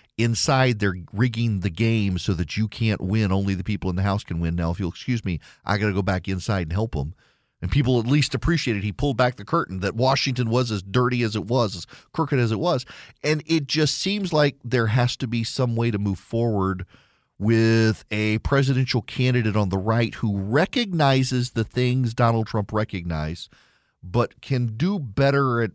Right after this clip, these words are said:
winning than Donald Trump can do without Hillary Clinton on the ballot. There are Americans who have been left behind.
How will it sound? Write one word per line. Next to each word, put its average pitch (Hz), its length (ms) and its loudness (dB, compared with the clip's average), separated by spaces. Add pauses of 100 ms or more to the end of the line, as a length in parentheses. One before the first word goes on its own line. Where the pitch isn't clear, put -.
winning 110 600 0
than 95 200 -2
Donald 101 340 -2
Trump - 300 -6
can 92 160 -4
do 90 100 -4
without 85 340 -4
Hillary 90 280 -4
Clinton 78 400 -8
on 76 140 -6
the 71 80 -10
ballot. - 440 -14 (2500)
There 127 220 4
are 120 160 6
Americans 90 540 0
who 95 80 -2
have 80 60 -2
been 80 120 -2
left 80 200 -2
behind. 71 420 -4